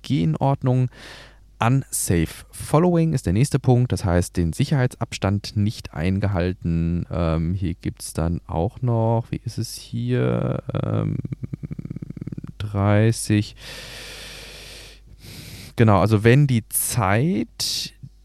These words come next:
also der Tesla rechnet natürlich auch mit seinem Bordcomputer vieles direkt in quasi eine Kollisionswahrscheinlichkeit um und wenn, äh, der Tesla berechnet hat, dass die Zeit zum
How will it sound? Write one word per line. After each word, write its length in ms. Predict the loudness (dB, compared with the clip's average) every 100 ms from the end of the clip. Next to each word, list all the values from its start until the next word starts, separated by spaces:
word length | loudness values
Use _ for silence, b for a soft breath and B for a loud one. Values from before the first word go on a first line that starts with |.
| -14 0
also 140 | 2
der 160 | 4 4
Tesla 500 | 4 4 6 6 4 -2 0
rechnet 380 | 0 4 4
natürlich 460 | 4 2 0 0 0
auch 120 | 0
mit 140 | 2 2
seinem 160 | 4
Bordcomputer 880 | 4 4 2 2 2 4 6 6 4
vieles 500 | 0 -4 0 0 0
direkt 440 | -4 -2 -4 -4 -4
in 520 | 0 2 4 4 2
quasi 260 | 0 0 2
eine 180 | 2 2
Kollisionswahrscheinlichkeit 1200 | 2 2 2 0 -2 -2 -2 -2 -2 -2 -2 0
um 320 | 0 0 0
und 260 | 0 0 2
wenn, 360 | 2 2 0
äh, 260 | 0 0 0
der 280 | 0 -2 -2 -10 -20 -16
Tesla 580 | -4 -2 -2 0 2 2
berechnet 920 | 2 -2 0 -2 -2 -2 -2 -2 -2 0
hat, 580 | 0 0 -4 -10 -10 b b b b 2
dass 380 | 4 4 0
die 220 | -2 -2 -2
Zeit 1080 | -8 -4 0 2 2 2 0 -4 -8 -8 -12 -18 -10
zum 400 | 0 2 2